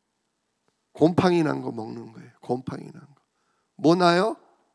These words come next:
배탈 나요. 배탈 나. 부스럼 나요. 막. 부작용 나요. 게으르면 안 돼요. 영적으로.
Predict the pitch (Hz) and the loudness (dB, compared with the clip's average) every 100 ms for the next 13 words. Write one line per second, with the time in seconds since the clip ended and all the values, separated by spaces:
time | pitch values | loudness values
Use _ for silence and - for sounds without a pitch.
0 | _ _ _ _ _ _ _ - 175 196 | _ _ _ _ _ _ _ -2 0 4
1 | 190 165 - 117 - 120 - 139 - - | 2 2 -4 -8 -12 -12 -12 -14 -18 -20
2 | 95 _ _ _ _ _ _ _ _ _ | -20 _ _ _ _ _ _ _ _ _
3 | _ _ _ _ - 170 175 220 185 156 | _ _ _ _ -16 -10 -4 -2 -4 -6
4 | 143 - 143 139 _ _ _ _ _ _ | -12 -16 -20 -20 _ _ _ _ _ _
5 | _ _ _ _ _ _ - 175 214 190 | _ _ _ _ _ _ -10 0 2 2
6 | 170 156 143 - 135 139 _ _ _ _ | 0 -4 -14 -18 -20 _ _ _ _ _
7 | _ _ _ _ _ _ _ _ _ _ | _ _ _ _ _ _ _ _ _ _
8 | _ _ _ _ - 139 143 135 120 101 | _ _ _ _ -4 0 0 -2 -4 -8
9 | 98 - 117 120 131 - - - 127 | -12 -16 -10 -6 -6 -6 -10 -12 -20